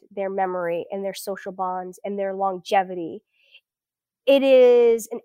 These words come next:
apt, um, translational model, as well as some additional, like, physiological mechanisms that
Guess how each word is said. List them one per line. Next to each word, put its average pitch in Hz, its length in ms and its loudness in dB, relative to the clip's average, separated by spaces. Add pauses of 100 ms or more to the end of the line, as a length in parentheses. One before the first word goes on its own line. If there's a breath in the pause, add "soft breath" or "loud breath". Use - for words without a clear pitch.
apt, - 480 -8 (760)
um, 190 680 -6 (100)
translational 214 600 -4
model, 185 520 -4 (140)
as 233 160 -2
well 294 180 0
as 302 140 -2
some 277 240 -10
additional, 226 480 -4
like, 202 240 -6
physiological 185 680 -8
mechanisms 139 680 -16
that - 220 -4